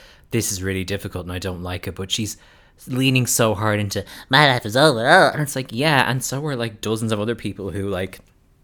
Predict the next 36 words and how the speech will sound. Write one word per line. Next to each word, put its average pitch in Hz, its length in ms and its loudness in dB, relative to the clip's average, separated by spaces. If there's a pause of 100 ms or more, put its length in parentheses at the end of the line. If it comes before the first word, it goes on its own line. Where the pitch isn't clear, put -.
(360)
don't 113 200 -2
have 110 100 -4
the 104 80 -4
money 110 260 -2
they're 78 180 -4
owed. 78 320 -8
Like, 95 460 -6 (420)
she, - 320 -6
she, - 180 -2
you 127 120 0
really 147 300 2
get 127 220 -2
the 123 100 -2
impression 110 440 -2
she's, 101 380 -2 (440)
she - 240 -2
sees 110 220 -2
herself 92 340 -4
as 95 200 -8
the 104 100 -2
sole 110 640 0
person 98 380 -4
who's 90 160 -8
really 101 240 -6
suffered, 95 420 -8
and 92 140 -12
you're 95 100 -10
just - 220 -12
like, 95 160 -10
"Oh 92 100 -14
my 90 140 -12
God, 160 180 -10
the - 80 -14
lack 151 300 -10
of - 60 -12
self-awareness, 170 640 -8